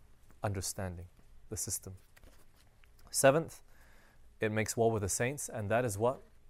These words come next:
took place during the Dark Ages, when the papacy combined with the religious entity of Rome. And that is what we're seeing continuing into the feet. The iron that continues on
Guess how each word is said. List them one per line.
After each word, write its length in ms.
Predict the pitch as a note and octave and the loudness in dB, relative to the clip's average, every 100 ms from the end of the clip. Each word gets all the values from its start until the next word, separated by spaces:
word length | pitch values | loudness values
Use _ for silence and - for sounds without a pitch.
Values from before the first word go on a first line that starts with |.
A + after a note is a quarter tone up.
| - - | -20 -6
took 240 | - B2+ | -4 -4
place 300 | - C#3 G2+ | 0 2 2
during 180 | G2+ G#2+ | 0 -2
the 60 | G2+ | -2
Dark 280 | G2+ F#2 | -4 -4
Ages, 420 | G2+ F#2+ - - - - - - - - - - - - - | -8 -10 -12 -14 -16 -20 -20 -20 -20 -20 -20 -20 -20 -20 0
when 220 | A#2+ A#2+ | 2 2
the 80 | G#2 | 2
papacy 460 | C3 B2+ B2+ C3+ | 2 2 2 0
combined 600 | B2 B2 G#2 A2+ A#2+ C#3+ | 0 0 6 6 6 4
with 220 | A#2 G#2 - | -2 -2 0
the 120 | G#2+ | -2
religious 600 | G2 A2 A2+ C#3 E3 - - | 2 2 4 2 0 -4 -4
entity 560 | C#3 C3 - D3 G2 - | -4 -4 -4 -4 -6 -4
of 280 | G#2+ G2 F#2+ | -4 -2 2
Rome. 240 | G#2+ E2+ E2 - - - | 2 2 -6 -18 -20 -8
And 120 | G#2+ A2 | 0 2
that 120 | C3+ | 4
is 80 | G#2+ | 2
what 160 | C#3 | 2
we're 80 | A#2 | 2
seeing 440 | - - D#3+ B2+ | 2 2 2 0
continuing 600 | G#2 A#2 - E3 C3+ G#2+ - | -2 -4 -2 0 0 -2 -4
into 240 | A#2 - | -6 -4
the 80 | G2 | -6
feet. 380 | - G2+ - - - - - - - - G2 F2 | -4 -8 -8 -14 -20 -20 -20 -20 -20 -16 -14 2
The 140 | B2 - | 4 4
iron 360 | B2 C#3 D#3+ D#3+ | 6 8 8 6
that 140 | C3 | 4
continues 460 | - B2 D3 B2 G#2 | 0 -2 0 0 2
on 340 | C3 A2+ F#2+ | 4 4 0